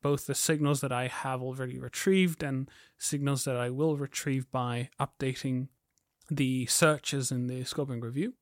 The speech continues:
And, uh, finally, I am hoping to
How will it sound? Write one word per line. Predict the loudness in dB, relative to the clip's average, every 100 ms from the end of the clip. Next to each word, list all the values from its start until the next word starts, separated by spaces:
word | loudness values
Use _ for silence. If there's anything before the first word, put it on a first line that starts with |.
| _ _ _ _ 2
And, | 6 8 6 4
uh, | 0 -2 -4 -8 -14
finally, | 4 8 8 6 2 2
I | 4 4
am | 6 4 2 -2 -2
hoping | -2 0 -2 -4
to | -4 -2 0 0 -2